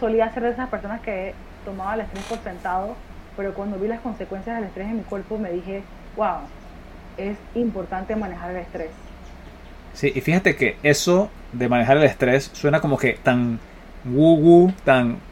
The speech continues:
Speaker 2: esotérico,
Speaker 1: Exacto.
Speaker 2: pero es que antes ocurría naturalmente porque teníamos breaks del teléfono, dormíamos a la hora que era porque de noche había tanta cosa que hacer, tanta cosa que ver.
Speaker 1: Ujú.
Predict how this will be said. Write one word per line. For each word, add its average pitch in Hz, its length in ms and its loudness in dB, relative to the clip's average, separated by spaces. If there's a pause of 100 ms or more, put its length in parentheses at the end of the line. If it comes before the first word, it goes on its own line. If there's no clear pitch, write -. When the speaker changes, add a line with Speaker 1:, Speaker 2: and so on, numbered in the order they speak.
(140)
Speaker 2:
esotérico, 147 680 6 (520)
Speaker 1:
Exacto. 214 240 0
Speaker 2:
pero 139 400 10
es 127 120 2
que - 300 -2
antes 156 280 0 (140)
ocurría 139 300 6
naturalmente 135 640 4
porque 113 180 -2
teníamos 120 420 2
breaks 131 480 4 (360)
del 123 120 2
teléfono, 127 560 4 (840)
dormíamos 135 440 8
a 135 40 8
la 123 100 10
hora 143 160 10
que 131 140 6
era 151 140 10
porque 120 340 2
de 117 160 -4
noche 127 220 -2
había 131 180 4
tanta 139 280 2
cosa 143 220 2
que 127 80 4
hacer, 143 340 2
tanta 127 220 -2
cosa 139 240 -2
que 113 100 0
ver. 113 240 4
Speaker 1:
Ujú. 190 80 -6